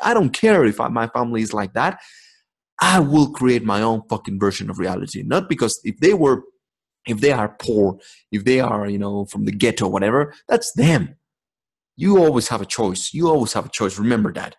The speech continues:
You always have a choice. And you have to be ruthless when it comes to that. You have to make a decision. Decision comes from, <sighs> an old Latin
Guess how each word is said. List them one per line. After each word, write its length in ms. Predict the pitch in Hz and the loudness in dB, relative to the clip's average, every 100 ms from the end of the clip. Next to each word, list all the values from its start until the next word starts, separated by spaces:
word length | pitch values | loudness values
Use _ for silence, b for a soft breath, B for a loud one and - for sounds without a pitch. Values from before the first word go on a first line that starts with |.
| b 98 | b -8
You 120 | - | -2
always 280 | 123 113 104 | 0 2 0
have 120 | 101 | -4
a 40 | 90 | -6
choice. 160 | 101 | -4
And 100 | - | 0
you 100 | 117 | 0
have 120 | 127 | 0
to 80 | 110 | 0
be 120 | 107 | 0
ruthless 520 | 101 95 113 - 87 - | 0 2 0 -2 -10 -10
when 120 | 87 | -10
it 60 | |
comes 200 | - 85 | -10 -12
to 80 | - | -10
that. 180 | 90 78 _ b b | -10 -10 _ b b
You 80 | 123 | -4
have 100 | 120 | -2
to 60 | 98 | 0
make 200 | 107 107 | 0 0
a 60 | 82 | -4
decision. 420 | - 98 - - B B | -2 -4 -4 -10 B B
Decision 460 | - - 160 135 117 | -4 0 0 0 -2
comes 280 | 123 120 - | -2 -4 -4
from, 360 | 113 117 143 b b b b b b b b b b b - | -2 -2 -4 b b b b b b b b b b b -2
<sighs> 40 | |
an 400 | 175 160 - 120 | 2 2 2 2
old 300 | 123 131 117 | 2 2 2
Latin 460 | 120 110 - 104 | 0 0 0 0